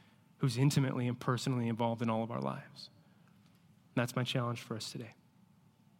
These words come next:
Let's pray. God, you are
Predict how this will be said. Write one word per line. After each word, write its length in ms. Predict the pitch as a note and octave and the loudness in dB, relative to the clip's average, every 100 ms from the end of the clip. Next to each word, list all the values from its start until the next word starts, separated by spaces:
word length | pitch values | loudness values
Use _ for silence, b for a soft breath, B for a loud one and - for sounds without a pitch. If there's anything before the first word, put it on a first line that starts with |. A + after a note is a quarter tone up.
| _ _ | _ _
Let's 120 | - - | -16 -8
pray. 220 | - G#2+ - - - _ - _ _ _ _ - - - - - b b b b b b b b b b - | -8 -8 -12 -20 -20 _ -20 _ _ _ _ -20 -20 -20 -20 -20 b b b b b b b b b b -2
God, 300 | C#3 C#3 C3 | 4 4 4
you 160 | D3 E3 | 4 4
are 500 | D3 C3+ C3+ C3 | 6 6 6 4